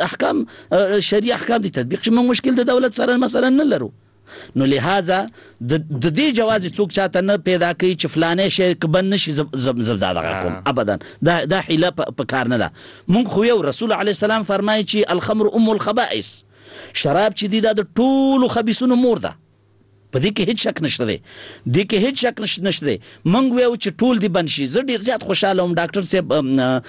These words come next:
Speaker 1: فیروز الدین فیروز ته چې کله وزیر صاحب د صحت عامه دی، ډې-، چې دا دغه شروع کړ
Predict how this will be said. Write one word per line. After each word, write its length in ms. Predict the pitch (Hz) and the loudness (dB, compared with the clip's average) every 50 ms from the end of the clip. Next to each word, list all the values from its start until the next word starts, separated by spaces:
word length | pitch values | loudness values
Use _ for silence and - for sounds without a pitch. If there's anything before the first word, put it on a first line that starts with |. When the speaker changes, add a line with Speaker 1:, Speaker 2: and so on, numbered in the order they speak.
| - - - - | -12 -16 -4 0
Speaker 1:
فیروز 280 | 143 147 143 147 135 139 | 0 2 2 0 0 -2
الدین 180 | 147 170 190 156 151 | 0 0 0 0 0
فیروز 240 | 160 147 165 175 - | 0 2 0 0 0
ته 80 | 165 | -2
چې 120 | 135 - 147 - 160 | -4 -4 -4 -2 0
کله 140 | 143 147 139 | 0 2 2
وزیر 180 | 135 127 147 160 151 | 2 0 0 -2 -2
صاحب 180 | - 127 117 117 | -2 -2 -2 -4
د 80 | 110 | -4
صحت 320 | - 117 107 - 131 117 120 113 | -4 -4 -4 -2 -2 0 0 0
عامه 180 | 127 135 151 139 | 2 0 0 0
دی، 40 | 117 | -2
ډې-، 500 | - - - - - - - 127 143 143 - | -4 -6 -12 -20 -16 -8 -2 0 0 0 2
چې 60 | - 156 160 | 2 2 2
دا 60 | 156 143 | 2 2
دغه 180 | 147 139 165 165 - - | 0 0 0 0 0 0
شروع 180 | 151 147 160 | 0 0 0
کړ 120 | - - | 0 -2